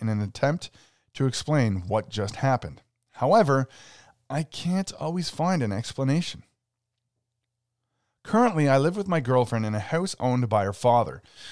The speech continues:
and it's been her family home for approximately thirty years. She and her brother have had experiences here,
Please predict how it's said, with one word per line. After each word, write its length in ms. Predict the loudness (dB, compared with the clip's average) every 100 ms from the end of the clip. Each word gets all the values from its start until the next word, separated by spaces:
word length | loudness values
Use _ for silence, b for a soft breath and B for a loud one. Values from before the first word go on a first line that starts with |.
| B _
and 160 | 0
it's 140 | 0 0
been 180 | -2
her 140 | 0 -2
family 340 | 0 0 2
home 260 | 4 4 0
for 160 | -2
approximately 640 | -2 0 0 0 -4 -6 -8
thirty 320 | -6 -6 -4
years. 460 | -4 -4 -6 -8 -16 _ _
She 220 | -8 -2
and 80 | 2
her 80 | 2
brother 320 | 4 4 4
have 160 | 2 2
had 180 | 0 0
experiences 600 | -6 -4 -2 -2 -6 -8
here, 260 | -6 -6